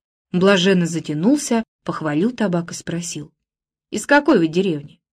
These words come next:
«Подозёрские, все соседи». «Вот и врёшь», рассмеялся один из рассевшихся поблизости казаков.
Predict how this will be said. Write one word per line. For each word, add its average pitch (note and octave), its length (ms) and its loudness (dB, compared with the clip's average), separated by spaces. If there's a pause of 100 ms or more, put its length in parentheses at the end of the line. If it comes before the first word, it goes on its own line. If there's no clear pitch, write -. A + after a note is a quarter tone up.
(640)
«Подозёрские, D#4 960 2
все D#4 200 0
соседи». G3 640 -2 (680)
«Вот A#3 320 2
и E4 80 8
врёшь», G#3+ 520 4 (280)
рассмеялся G3 720 4
один F#3 280 0
из F3+ 220 -4
рассевшихся F3 720 -4
поблизости E3+ 560 -4
казаков. E3 580 -8